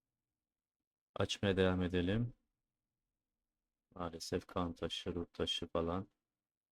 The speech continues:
İnciler. Yani çıksa güzel olur. Şimşek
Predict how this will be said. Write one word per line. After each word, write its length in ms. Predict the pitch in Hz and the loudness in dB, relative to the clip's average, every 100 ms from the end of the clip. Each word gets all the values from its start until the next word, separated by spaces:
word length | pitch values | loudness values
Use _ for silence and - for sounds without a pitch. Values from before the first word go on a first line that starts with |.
| _ _ _ _ _ _ _ _ | _ _ _ _ _ _ _ _
İnciler. 840 | 95 87 - 82 85 98 - - - _ _ _ _ _ _ _ _ _ _ _ _ _ _ _ _ _ _ _ | -6 -6 -6 -2 0 0 -4 -12 -16 _ _ _ _ _ _ _ _ _ _ _ _ _ _ _ _ _ _ _
Yani 140 | 104 101 | -12 -4
çıksa 520 | - - - 135 135 - _ _ - | -4 -2 4 4 4 -2 _ _ -10
güzel 240 | 101 123 | 0 6
olur. 220 | 123 120 123 _ _ - | 8 6 2 _ _ -8
Şimşek 640 | - 101 - 117 120 | -4 -2 2 0 0